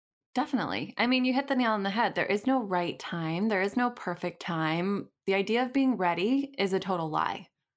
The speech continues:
So I agree with you completely. And that is at the basis of procrastination. Another sign of self-sabotage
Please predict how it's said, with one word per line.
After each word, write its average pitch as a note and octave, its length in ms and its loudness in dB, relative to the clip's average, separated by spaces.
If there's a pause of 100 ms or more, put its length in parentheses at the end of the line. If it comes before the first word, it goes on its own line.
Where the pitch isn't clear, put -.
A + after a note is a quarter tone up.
(720)
So F3+ 540 2 (240)
I F#3+ 80 4
agree F3+ 280 0
with E3 120 -4
you A#2+ 340 -4
completely. E3 560 -2
And F3 240 0
that E3+ 240 2 (140)
is - 420 -8 (160)
at F3 140 0
the G3 60 -2
basis F#3+ 720 -2
of E3+ 140 -2
procrastination. - 920 -8 (960)
Another A#3 300 2
sign A3+ 300 0
of F3 80 -4
self-sabotage E3 960 -2